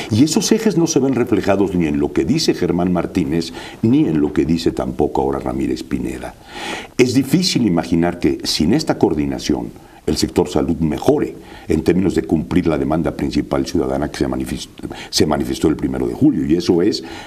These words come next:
mejorar los servicios ya, ahora mismo, independientemente de que se tenga te-, que tener poco más adelante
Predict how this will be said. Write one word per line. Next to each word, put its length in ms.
mejorar 580
los 120
servicios 680
ya, 220
ahora 320
mismo, 400
independientemente 1000
de 120
que 100
se 140
tenga 300
te-, 220
que 120
tener 340
poco 420
más 240
adelante 600